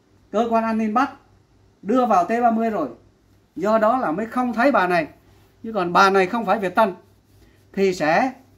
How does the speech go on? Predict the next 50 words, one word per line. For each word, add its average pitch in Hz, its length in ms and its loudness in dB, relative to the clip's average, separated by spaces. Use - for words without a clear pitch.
theo, 226 260 2
theo 226 240 0
tôi, 233 180 -2
tôi, 233 260 -4
tôi, 226 180 -2
tôi, 233 220 -6
tôi 233 100 -6
mở 180 140 -2
rộng 170 160 2
cái 226 100 -6
này 170 160 2
ra 214 140 2
thêm 214 180 -4
chút 233 140 -8
xíu 269 180 0
thì 160 80 -4
các 247 220 -2
kênh 240 200 2
YouTube 233 340 -4
sẽ 160 240 0
đến 247 260 0
gặp 160 260 -2
bà 156 160 -2
này 151 240 0
rồi 147 100 -6
phỏng 151 240 -4
vấn 247 180 2
này 165 140 0
kia 214 140 -2
cái 165 100 -2
nọ. 135 220 0
Ai, 185 460 2
đại 139 180 -2
khái 226 240 0
là 202 120 -4
như 185 140 -2
vậy. 139 180 0
À, 135 260 -4
cho, 208 160 2
cho 226 140 4
nên 226 200 2
là 180 140 0
bà 165 160 2
này 156 320 0
chắc 247 180 -4
cú 277 280 0
một 147 220 -4
trăm 233 180 4
phần 175 100 -2
trăm, 214 160 2